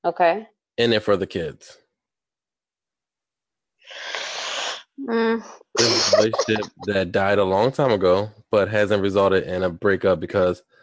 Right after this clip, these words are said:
Speaker 2: the two who are together had a child together, or a mortgage, or something else that's very expensive. If your relationship status is this,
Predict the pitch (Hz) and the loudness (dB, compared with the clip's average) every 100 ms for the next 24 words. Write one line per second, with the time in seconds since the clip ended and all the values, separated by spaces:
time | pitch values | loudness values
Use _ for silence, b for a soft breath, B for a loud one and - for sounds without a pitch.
0 | b b - 92 - 117 104 98 95 101 | b b -6 -6 0 0 2 0 -2 -2
1 | 104 98 92 90 92 90 117 101 92 98 | 2 4 4 2 0 0 2 2 0 -2
2 | 95 92 - 104 98 87 85 82 82 95 | -4 -4 -2 0 0 -2 -6 -8 -10 -16
3 | _ _ _ 117 120 113 104 98 90 85 | _ _ _ 0 2 4 2 2 0 -4
4 | - 92 92 - 104 107 98 92 87 87 | -8 -8 -4 -2 -2 0 2 2 0 -2
5 | _ b b - 95 95 - _ _ - | _ b b -4 -2 -2 -6 _ _ -14
6 | 90 98 92 90 - 92 - 85 - _ | -2 0 2 -2 -4 -8 -8 -18 -20 _
7 | _ _ _ _ _ _ - 101 92 98 | _ _ _ _ _ _ -10 -4 -2 -2
8 | - 92 104 98 92 90 90 110 113 - | -4 -4 0 0 0 -4 2 2 2 -4